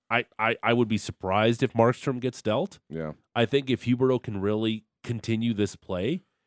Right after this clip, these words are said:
Speaker 1: they can drag this team into the Stanley Cup playoffs. 'Cause I think there's a, there's, there's an open spot there in the Western Conference.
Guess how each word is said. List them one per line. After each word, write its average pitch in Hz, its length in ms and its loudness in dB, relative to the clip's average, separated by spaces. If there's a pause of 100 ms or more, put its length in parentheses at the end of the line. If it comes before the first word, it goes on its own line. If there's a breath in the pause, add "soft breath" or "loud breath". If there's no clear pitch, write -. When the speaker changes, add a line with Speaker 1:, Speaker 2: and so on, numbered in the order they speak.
(260)
Speaker 1:
they 113 100 -2
can 123 220 -4
drag 101 480 -2
this 92 180 -2
team 95 240 -6
into 90 120 -6
the 80 100 -12
Stanley 87 360 -8
Cup - 240 -10
playoffs. 85 500 -10 (280 soft breath)
'Cause 117 120 -2
I 120 80 4
think 117 240 -2
there's 113 260 0
a, 110 60 2
there's, 92 360 -4
there's 95 220 -6
an 95 100 -2
open 127 280 0
spot 127 400 -2
there 131 180 0
in 127 60 -4
the 117 80 -2
Western 110 420 -2
Conference. 123 680 -4